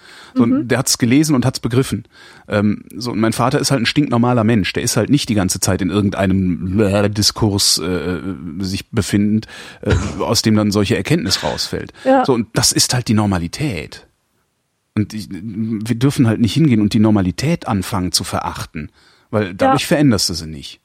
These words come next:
Speaker 2: Genau.
Speaker 1: Gutes Buch
Speaker 2: Ja.
Speaker 1: übrigens, kann man gut lesen.
Speaker 2: Ja,
Speaker 1: Mittlerweile,
Speaker 2: und, äh,
Speaker 1: mittlerweile
Speaker 2: das
Speaker 1: ist die, ist die gute Noah leider auch ein bisschen übers Ziel hinausgeschossen. Das ist halt,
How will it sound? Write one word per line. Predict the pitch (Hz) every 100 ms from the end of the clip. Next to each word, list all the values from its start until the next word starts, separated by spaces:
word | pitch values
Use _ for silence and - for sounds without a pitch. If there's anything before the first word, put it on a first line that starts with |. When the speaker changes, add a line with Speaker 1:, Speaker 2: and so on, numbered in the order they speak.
| _ _ _ -
Speaker 2:
Genau. | 247 226 226 220 - _ _ _ _ _ _ _ _ _ _ _ _ _ _ _
Speaker 1:
Gutes | 147 170 127
Buch | 131
Speaker 2:
Ja. | 269 -
Speaker 1:
übrigens, | 92 87
kann | - 143
man | 127
gut | 123
lesen. | 120 120 98 - _ -
Speaker 2:
Ja, | 277 285
Speaker 1:
Mittlerweile, | 151 127 302 -
Speaker 2:
und, | -
äh, |
Speaker 1:
mittlerweile | 269 269 254 147
Speaker 2:
das | 269
Speaker 1:
ist | 254
die, | 131
ist | 139 -
die |
gute | 131 135 127
Noah | 123 135
leider | 120 120 104
auch | 123 147
ein |
bisschen | 147 - 135
übers | 123 -
Ziel | 143
hinausgeschossen. | 131 117 123 - - 135 - 123 117
Das | 107
ist | -
halt, | 120